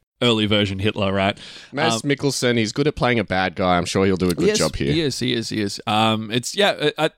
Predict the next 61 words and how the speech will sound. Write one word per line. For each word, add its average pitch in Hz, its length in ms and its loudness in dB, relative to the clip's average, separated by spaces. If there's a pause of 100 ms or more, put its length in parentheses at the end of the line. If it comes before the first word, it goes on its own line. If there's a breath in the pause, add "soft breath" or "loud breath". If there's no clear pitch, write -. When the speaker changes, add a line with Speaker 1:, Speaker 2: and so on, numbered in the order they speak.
(320)
Speaker 1:
you 143 120 -6
know, 107 60 -8
I, 107 220 -2 (160)
I 123 120 -6
guess 139 340 -2 (200)
the 131 100 -2
big 139 280 -2
news 127 240 0
about 113 300 -2
this 117 180 0
is 107 120 -2
the 117 80 0
controversy 107 640 0
and 107 100 0
why 101 140 2
Johnny 104 240 -2
Depp 101 200 0
is 98 120 0
not, 101 240 0 (260)
uh, 95 240 -2
Speaker 2:
Yeah. 107 300 0
Speaker 1:
recast 110 580 0
in 110 60 -6
the 101 100 -8
role. 160 260 2
Speaker 2:
So 156 200 -2
there 165 240 2
already 196 260 4
was 139 280 2
controversy 113 680 0
in 104 160 0
the 104 100 0
previous 104 480 0
Speaker 1:
Yes. 104 300 2
Speaker 2:
movie, 67 240 -4
and 98 160 0
then 104 140 -2
it's 101 160 -2
just 110 180 -2
continuing 117 580 0
controversy 95 600 0
for 98 140 -4
different 92 340 -2
reasons 95 640 -2
as 92 220 -2
to 113 100 0
why 92 160 2
he's 90 160 0
not 90 100 -2
in 92 100 -2
this 98 120 -4
current 131 340 -2
movie, 82 260 -6
'cause - 280 -6
Speaker 1:
Mm. - 60 -2
Speaker 2:
I 87 40 0
think - 220 -4
he 117 140 0
was 101 200 2
in 98 200 -2
court 104 340 2